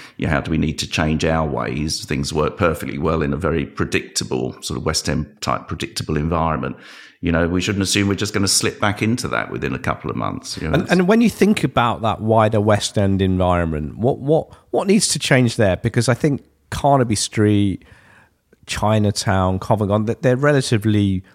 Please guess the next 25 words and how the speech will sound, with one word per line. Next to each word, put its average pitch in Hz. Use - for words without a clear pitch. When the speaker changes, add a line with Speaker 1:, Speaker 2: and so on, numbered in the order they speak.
Speaker 2:
well-defined, 101
well-contained 113
places. -
But, -
but -
let's 170
be -
frank, 95
Oxford 156
Street 95
has -
been 151
on 113
the 95
decline 90
for -
years, 87
and 98
it's -
not 135
going 101
in 92
the 90
right 95
direction. 92